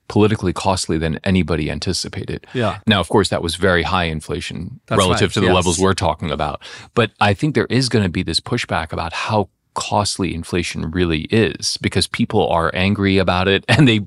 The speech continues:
Speaker 1: seem to be persistently angry about it.
Speaker 2: Mm-hmm.
Speaker 1: So I think you're right. In a normal world, we'd have a conversation about whether two or three makes sense. But I think there is also gonna be this pushback oddly on the politics of it, which is,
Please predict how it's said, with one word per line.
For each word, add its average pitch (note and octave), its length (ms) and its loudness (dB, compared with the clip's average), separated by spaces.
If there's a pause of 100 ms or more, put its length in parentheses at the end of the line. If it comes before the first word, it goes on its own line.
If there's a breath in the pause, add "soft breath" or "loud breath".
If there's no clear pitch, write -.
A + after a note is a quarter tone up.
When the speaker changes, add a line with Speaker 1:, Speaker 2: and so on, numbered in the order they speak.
(180)
Speaker 1:
seem B2 240 2
to A2 80 2
be F#2+ 200 0 (340 loud breath)
persistently A#2 600 2
angry E2+ 320 2
about D#2 260 0
it. - 100 -10
Speaker 2:
Mm-hmm. - 260 -8
Speaker 1:
So A#2 340 2 (200)
I A2+ 80 2
think D#3 200 0
you're F#2+ 100 2
right. F#2 320 2
In D#2 140 -2
a E2+ 80 0
normal F#2+ 460 2
world, G#2+ 240 4
we'd F2+ 140 -2
have F2+ 160 -2
a - 40 0
conversation F2+ 640 -2
about D#2 180 0
whether E2 180 0
two D#2+ 240 -2
or D#2+ 60 0
three E2 160 -6
makes D#2 260 -6
sense. B2 300 -2
But E2 240 -2 (380 loud breath)
I G2 60 0
think G#2+ 200 0
there G2+ 160 2
is A2+ 180 2
also F#2 280 0
gonna F2 160 -4
be E2 80 -2
this D#2 160 -4
pushback E2 500 -4 (240)
oddly G2+ 340 2
on D#2 280 -2
the - 160 -2
politics D#3+ 440 0
of D#2 80 -10
it, D#2 80 -6
which - 160 -6
is, E2+ 100 -2